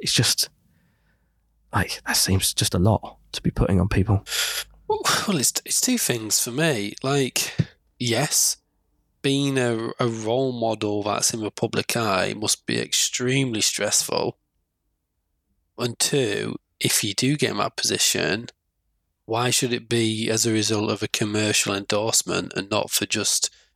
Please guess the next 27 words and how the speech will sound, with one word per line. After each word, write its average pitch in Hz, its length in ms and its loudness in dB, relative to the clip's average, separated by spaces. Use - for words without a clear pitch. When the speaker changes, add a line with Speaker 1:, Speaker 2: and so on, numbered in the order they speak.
Speaker 2:
something - 520 0
that 104 140 0
you've 101 220 -6
done? 113 340 0
Speaker 1:
Hmm. 113 100 2
Speaker 2:
Greta 101 180 6
Thunberg, 98 680 0
if - 280 -18
we 123 80 2
go 110 60 -2
back 110 220 -2
to - 100 -2
that 92 120 0
example, 95 800 -2
you 139 120 -2
know, 101 180 2
she's 113 280 0
an 120 100 0
icon. 127 500 -2
She's 113 240 2
a 120 40 2
mortal 98 580 0
now, 85 240 0
let's - 160 2
Speaker 1:
Mm-hmm. 98 120 6
Speaker 2:
face 104 260 4
it. 90 240 -4